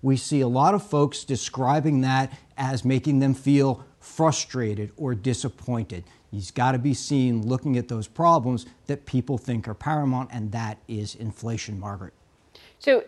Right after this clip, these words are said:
Speaker 2: i-, this is the lowest point in his presidency when it comes to approval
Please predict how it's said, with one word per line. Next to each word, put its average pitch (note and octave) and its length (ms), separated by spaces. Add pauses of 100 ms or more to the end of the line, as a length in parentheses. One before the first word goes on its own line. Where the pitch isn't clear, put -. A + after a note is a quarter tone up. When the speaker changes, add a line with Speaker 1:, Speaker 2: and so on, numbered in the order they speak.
Speaker 2:
i-, C#3+ 160
this B3 240
is A#3 140
the G#3+ 160
lowest G#3+ 680 (120)
point A3+ 300
in F#3 60
his F#3+ 180
presidency F#3 680
when E3 160
it - 100
comes F#3 440
to F3 440
approval F3 540